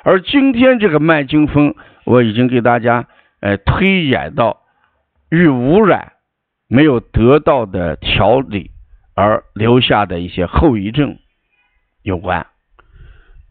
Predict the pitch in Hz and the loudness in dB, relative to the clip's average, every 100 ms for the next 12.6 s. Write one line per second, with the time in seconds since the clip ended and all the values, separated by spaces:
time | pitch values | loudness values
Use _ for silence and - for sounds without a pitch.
0 | - - 233 196 139 131 165 165 151 113 | -4 -2 0 0 0 0 0 0 -4 -2
1 | 120 143 175 143 98 92 - 131 123 160 | 0 0 2 0 0 -4 0 0 0 -4
2 | - _ _ - 110 98 101 123 120 110 | -6 _ _ -8 -2 -2 0 -2 -2 -4
3 | 113 - 120 117 _ _ _ - 98 85 | -6 -2 -2 -2 _ _ _ -8 -6 -6
4 | - - 120 90 98 98 90 87 90 - | -6 -4 -2 0 0 -2 -4 -4 -8 -4
5 | 90 113 - 139 135 113 - - - - | 0 0 2 0 -2 -8 -8 -14 -16 -18
6 | _ _ _ _ _ _ _ _ - 98 | _ _ _ _ _ _ _ _ -6 0
7 | 98 95 92 85 - _ _ _ _ - | 2 4 2 0 -4 _ _ _ _ 0
8 | 147 170 190 226 208 147 107 131 175 226 | 4 4 4 2 2 2 0 -2 -2 -4
9 | 151 - _ _ - 127 147 175 127 110 | -4 -8 _ _ -4 0 2 2 0 0
10 | 143 120 - 98 127 - - 156 - - | 0 0 -2 -2 -2 -2 0 0 0 -4
11 | - - - 110 - 95 107 - 120 95 | -4 -10 -4 -2 -2 -2 -4 -4 -4 -2
12 | 107 92 90 123 104 73 | -4 -4 -4 -4 -8 -10